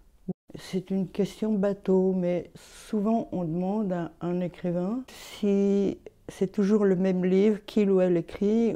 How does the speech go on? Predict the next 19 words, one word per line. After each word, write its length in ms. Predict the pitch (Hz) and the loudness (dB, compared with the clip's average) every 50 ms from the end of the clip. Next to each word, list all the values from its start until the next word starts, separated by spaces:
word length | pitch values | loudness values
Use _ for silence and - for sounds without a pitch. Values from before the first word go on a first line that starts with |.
| - | -2
ou 120 | - - 165 | -4 -4 -2
bien 360 | 156 170 175 175 170 170 175 | 0 0 0 2 0 0 -2
si 160 | 170 - 190 | -2 -4 -6
ça 140 | 185 - 180 | -2 -2 -4
change 460 | - - 180 165 165 165 160 156 156 160 | -2 -2 -4 -4 -4 -4 -6 -8 -10 -8
d'un 160 | 156 165 160 | -6 -4 -2
ouvrage 320 | 170 165 175 185 180 170 | -2 -2 -2 -2 -2 0
à 80 | 180 175 | -2 0
l'autre. 380 | 165 165 156 160 - - - _ _ - - - | 0 -2 -4 -4 -6 -12 -20 _ _ -20 -18 -12
Je 120 | - - - | -10 -8 -2
crois 160 | - 226 220 | 0 0 2
que 60 | 170 | 4
j'écris 300 | 185 196 190 - 208 214 | 2 0 2 2 -2 -2
toujours 240 | - 208 196 180 170 | 0 -2 -2 -2 0
le 100 | 165 165 | 0 0
même 260 | 156 170 175 180 180 | 0 0 -4 -4 -4
depuis 240 | 160 160 - - 175 | -4 -6 -4 -4 -2
le 80 | 160 147 | -2 -2
début, 320 | 160 156 147 151 151 143 | -2 -2 -2 -4 -6 -6